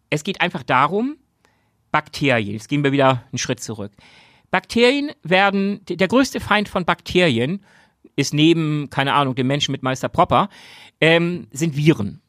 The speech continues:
Weil Viren lieben es, Bakterien anzugreifen. So. Und Bakterien haben im Laufe ihrer Evolution einen Mechanismus entwickelt,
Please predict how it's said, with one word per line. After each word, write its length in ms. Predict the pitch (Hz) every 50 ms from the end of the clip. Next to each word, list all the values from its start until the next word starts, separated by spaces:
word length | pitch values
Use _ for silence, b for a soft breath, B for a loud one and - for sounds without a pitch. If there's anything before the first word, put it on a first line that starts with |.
| _ _ _
Weil 200 | - 156 156 147
Viren 240 | 165 220 247 233 214
lieben 220 | 180 185 185 180 180
es, 80 | 165
Bakterien 420 | - 156 - - 170 151 147 127 110
anzugreifen. 580 | - 113 - - - - - - - - - _
So. 260 | - - 120 107 - _ _ _ B B B B B B B B B
Und 140 | B 170 156
Bakterien 520 | 208 190 - - - 254 294 269 202 156 156
haben 260 | 160 165 170 165 -
im 160 | - 160 165
Laufe 320 | 160 170 175 214 220 - 226
ihrer 380 | - - 226 247 240 226 -
Evolution 800 | 190 175 180 170 160 151 - - - 143 135 143 160 208 269 - _ _ B B B B B
einen 120 | 147 151
Mechanismus 520 | 156 151 - 151 160 202 - - 151 - -
entwickelt, 500 | 107 101 - 101 - - 226 294 -